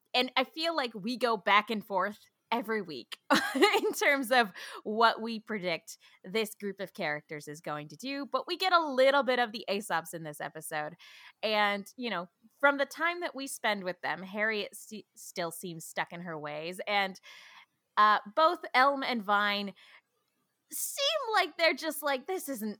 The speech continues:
this isn't great. This isn't what we thought it was gonna be. Uh, we're, we're feeling a little disillusioned." Now that they have also been incapacitated, although not to the degree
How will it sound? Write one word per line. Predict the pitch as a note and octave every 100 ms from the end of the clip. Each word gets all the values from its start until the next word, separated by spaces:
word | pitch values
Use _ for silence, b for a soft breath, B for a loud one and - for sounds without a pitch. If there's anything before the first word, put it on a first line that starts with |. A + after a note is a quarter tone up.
| _ _ _ -
this | B3 A3
isn't | G3 F3+ -
great. | F#3 F3 D#3+
This | A#3+ A#3
isn't | G#3+ G3+ -
what | F#3+
we | G3+
thought | G3+ F#3 F#3
it |
was | G#3 -
gonna | F#3+ F#3
be. | G3 F#3+ F#3 -
Uh, | G3 F3+ F3 F3 A#3
we're, | B3+ A3
we're | C4+ C#4+
feeling | D4 A#3+ G3 F3+
a | F3
little | F3+ F3
disillusioned." | F#3+ E3+ E3 E3+ E3 E3+ D#3+ D#3+ - b b b _ _ -
Now | B3+ D#4
that | F#4+ A#4+ B4+ - A#3
they | A3 G#3 A#3 C4 B3+
have | A#3+ G#3
also | E4 F#4+ - A3
been | F#3 E3+
incapacitated, | E3+ G3 F3+ E3+ E3 F3 - F3 G#3+
although | B3+ G#3+ G3+
not | F#3+ F#3
to | A3+
the | F#3+
degree | E3 G3 G#3 D4+ C#4 E3+ C4